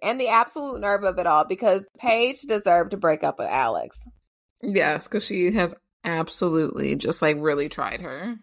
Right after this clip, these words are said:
Speaker 2: And again, they're just not compatible. I need y'all to be so for real.
Speaker 1: Mm, mm, mm. <sighs> Palix isn't the only couple in shambles. Spinner is feeling purified, and he tells Darcy he never thought he'd feel clean after wiping away his sexual sins of his past.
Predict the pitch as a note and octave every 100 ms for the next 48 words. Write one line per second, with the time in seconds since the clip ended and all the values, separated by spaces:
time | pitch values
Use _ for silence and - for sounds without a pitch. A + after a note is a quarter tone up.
0 | - B3 B3+ C#4 E4+ C4+ F#4+ D#4+ G#3 A#3
1 | C4 C#4+ B3 A#3+ G3 D3+ C4 B3+ G3+ F#3+
2 | E3+ - F#3 F3 - E3 C#3+ B2+ - G#3
3 | - _ _ - - - - - _ E3+
4 | D#3+ D3+ F3+ - D#3+ D#3+ - D3+ D#3 D#3
5 | _ _ _ - C4+ B3 A3+ G#3+ - -
6 | G#3 G#3+ G#3 - G3 G#3 G#3+ G3 G#3 A3
7 | F#3 D#3 E3+ E3 - F3 E3 F3 F3+ F#3
8 | - - _ _ - - B3+ C4+ B3 -
9 | A3+ A3+ A3+ - A3 A3+ F#3+ F3 E3+ F3
10 | F3 G#3+ G3 G3 E3+ F#3 F3+ G3 F#3 F#3
11 | F#3 G#3 F#3 F3+ E3+ - D3 - G3 E3+
12 | D3+ - D3+ D3 D3 E3 D#3 D3 E3+ -
13 | - D#3+ - E3 D#3+ - D3+ D3+ - D3+
14 | - - C#3+ B2+ D#2+ G3